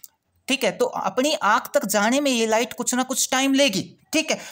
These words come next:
और उस टाइम के अंदर ये जो पार्टिकल है वो अपनी कुछ पोजीशन को चेंज करेगा। Suppose that ये लाइट टकरा के यहाँ से अपनी आंखों तक गई,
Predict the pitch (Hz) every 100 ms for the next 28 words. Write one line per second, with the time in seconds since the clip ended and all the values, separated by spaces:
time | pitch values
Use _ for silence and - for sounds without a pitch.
0 | - 285 240 330 - - 262 262 262 254
1 | 220 185 202 247 269 262 233 202 208 262
2 | 254 269 226 240 262 202 226 254 262 -
3 | - 233 208 208 214 254 262 247 226 226
4 | 202 233 - 233 240 - 214 233 233 214
5 | 226 233 214 220 220 220 165 170 214 214
6 | 175 - - - 185 220 - 190 208 262
7 | 269 190 202 175 185